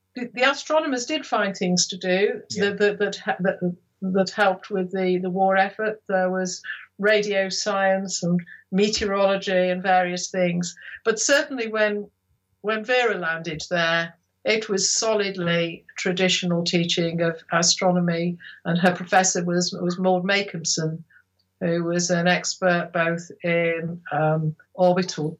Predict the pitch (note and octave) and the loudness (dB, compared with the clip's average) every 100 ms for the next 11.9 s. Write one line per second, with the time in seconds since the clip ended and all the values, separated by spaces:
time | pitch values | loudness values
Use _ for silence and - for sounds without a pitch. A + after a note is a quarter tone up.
0 | - F3+ F3 F3 E3+ D#3+ E3+ E3+ - - | 0 2 2 0 -2 -4 -8 -8 -4 0
1 | F3 E3+ F3 - _ F3+ F3 F3 F#3 F#3 | 2 2 -2 -8 _ -2 2 2 2 0
2 | F#3 E3+ F3 F3 F3 F3 _ _ - F3+ | -4 0 2 2 0 -2 _ _ 4 4
3 | - - - - _ _ - B3+ C4 F3 | 4 -6 -20 -20 _ _ 4 4 4 -2
4 | E3 E3 F3 - F3+ D#3+ D#3 D#3 D#3+ - | 0 0 -2 -2 0 0 0 0 -2 -8
5 | _ _ _ _ _ - - - - G#3+ | _ _ _ _ _ -12 -8 -4 0 2
6 | G3+ G3+ _ _ _ _ _ - - B3+ | 2 -2 _ _ _ _ _ -6 -2 0
7 | C4 A#3 A3+ G#3+ G3+ - G3 F#3 F#3+ F#3 | 0 2 2 0 -6 -4 -2 0 -2 -2
8 | G#3 F#3+ F3 F3 - F#3 F3+ F3+ F3+ F#3+ | 0 2 2 -2 -4 -2 2 2 2 2
9 | F3+ F3+ F3 E3+ F3 F3 F3+ F3+ F3+ F#3+ | 2 2 0 0 2 4 2 0 -2 2
10 | F#3 F#3+ F#3+ F#3 - - F#3 - - F#3+ | 2 2 -2 -8 -6 -2 0 0 2 4
11 | F#3 F#3 F3+ - - F3+ F3+ F#3 | 4 2 -4 -12 -4 0 2 0